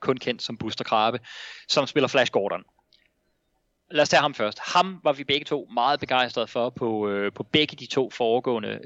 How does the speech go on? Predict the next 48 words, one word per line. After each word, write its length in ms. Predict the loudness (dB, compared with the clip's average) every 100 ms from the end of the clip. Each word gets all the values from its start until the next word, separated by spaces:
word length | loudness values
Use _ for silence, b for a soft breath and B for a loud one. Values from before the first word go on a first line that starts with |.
| -2
serials. 760 | 2 4 4 2 0 -2 0
Øhm, 680 | 2 4 2 0 -6 -10 -12 B B B -2 4
og 160 | 4
jeg 260 | 6 6 4
er 40 |
endda 160 | 4 2
f-, 300 | 0 -14 -6 -2
ret 140 | -2
kraftig 300 | 0 -2 0
på 100 | -4
fornemmelsen, 480 | -2 -6 -4 -10 -4
at 240 | -4 -4
vi 100 | -8
blev 240 | -6 -4 -4
endnu 220 | -2 -2 0
gladere 380 | 2 4 2 4
for 120 | 0
ham 160 | 0 -2
anden 220 | -2 0
gang, 240 | 0 0 -4
end 120 | -10
vi 60 |
gjorde 260 | -2 -2 0
første 280 | 0 0 -2
gang. 220 | -4 -4 B B B B
Jeg 200 | 2 4
er 40 | 6
meget 200 | 4 2
glad 160 | 0
for, 160 | 0 -2
at 300 | 0 0 0
Buster 360 | -2 -6 -4 -4
Krabbe 460 | -2 2 2 2
er 60 | 0
tilbage. 440 | -2 -2 0 0
Der 100 | 2
er 160 | 4 2
et 80 | 0
eller 140 | -4
andet 160 | -4 -4
for 100 | -2
mig, 260 | 0 0 -2
der 60 |
siger, 480 | -6 -6 -4 0 2
at, 480 | 4 4 4 0 0
øh, 300 | 0 2 2
han 160 | 2 2
er, 260 | 2 0